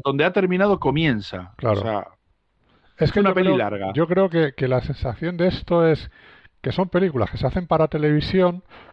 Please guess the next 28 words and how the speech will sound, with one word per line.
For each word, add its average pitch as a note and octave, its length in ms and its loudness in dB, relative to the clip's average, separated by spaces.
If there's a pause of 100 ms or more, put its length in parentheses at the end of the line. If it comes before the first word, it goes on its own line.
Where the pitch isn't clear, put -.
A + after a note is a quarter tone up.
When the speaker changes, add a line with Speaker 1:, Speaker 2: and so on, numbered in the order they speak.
Speaker 2:
pero A#2+ 220 0
que G#2+ 100 -8
como G#2+ 240 -2
ahora E3+ 260 4
el C3+ 200 -4
formato A2+ 760 -2 (360)
que B2 140 -4
predomina A#2+ 540 -2
son B2 180 -6
las D3 140 0
series, G3 520 0 (320)
desde, A#2 320 0 (220)
pues A#2 180 -2
la, A#2 280 4
la C3 200 2
troceamos. C3 840 0 (580)
Speaker 1:
No, D#3 280 2
no, D3 140 2
no, B2 320 -2
Speaker 2:
Ah. G#2+ 160 -2
Speaker 1:
no. A2 240 -2 (200)
Aquí C#3+ 440 2
se D3 160 0
nota D3 240 0
que C#3 80 -2
es A#2+ 60 -4
una B2+ 200 0
serie. F2+ 440 -6